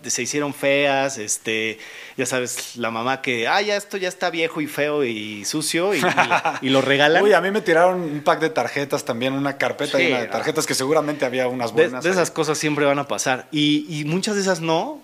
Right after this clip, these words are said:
Speaker 1: De hecho, así como que las veía en las fotos y me daba nostalgia, decía, "Ah", pero hay unas de, por ejemplo, de cuando ya empecé más con, con el tema del béisbol que, que sí todavía conservo.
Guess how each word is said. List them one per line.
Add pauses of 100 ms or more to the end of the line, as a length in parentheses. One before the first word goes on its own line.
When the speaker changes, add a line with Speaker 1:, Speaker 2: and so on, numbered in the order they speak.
Speaker 1:
De
hecho,
así
como
que
las
veía
en
las
fotos
y
me
daba
nostalgia,
decía,
"Ah", (500)
pero
hay
unas
de,
por
ejemplo,
de
cuando
ya
empecé
más
con,
con
el
tema
del
béisbol
que,
que
sí
todavía
conservo.